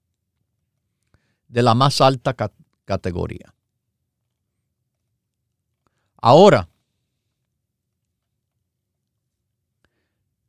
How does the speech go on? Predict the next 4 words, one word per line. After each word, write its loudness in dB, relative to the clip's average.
quiero -4
que -6
sepa -6
que -2